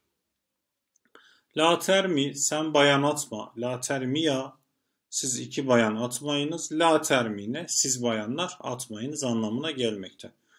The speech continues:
Hemen söyleyelim arkadaşlar burada. Şuradan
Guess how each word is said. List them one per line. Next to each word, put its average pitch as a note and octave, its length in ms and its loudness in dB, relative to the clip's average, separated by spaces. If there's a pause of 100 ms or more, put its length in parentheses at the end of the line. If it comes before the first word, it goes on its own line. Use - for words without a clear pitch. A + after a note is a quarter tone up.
(460)
Hemen G3 260 0
söyleyelim F3+ 640 2
arkadaşlar A2 760 -4
burada. A#2+ 440 -6 (580)
Şuradan B2 640 -6